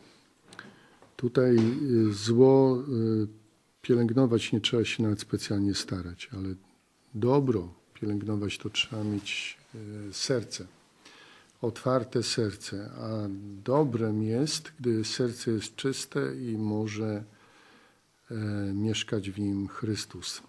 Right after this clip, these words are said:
Sfera modlitwy ogólnie jest, e, bardzo, e,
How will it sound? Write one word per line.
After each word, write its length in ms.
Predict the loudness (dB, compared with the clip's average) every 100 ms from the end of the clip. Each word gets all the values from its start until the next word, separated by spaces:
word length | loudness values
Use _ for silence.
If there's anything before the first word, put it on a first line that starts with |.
| _ _ _ _ _ _ _ _ _ _ _ -20 -20 -20 -20 _ _ _ _ _ -10
Sfera 360 | -2 2 4
modlitwy 560 | 4 2 2 0 0 -2
ogólnie 540 | 0 0 0 2 0
jest, 340 | -2 -4 -8 -12 -14 -8
e, 40 | -4 -4 -4 -4 -6 -6 -6 -8 -10 -12
bardzo, 1120 | -12 -8 -4 -4 -4 -6 -6 -6 -4 -8 -10 -14 -20
e, 40 | -16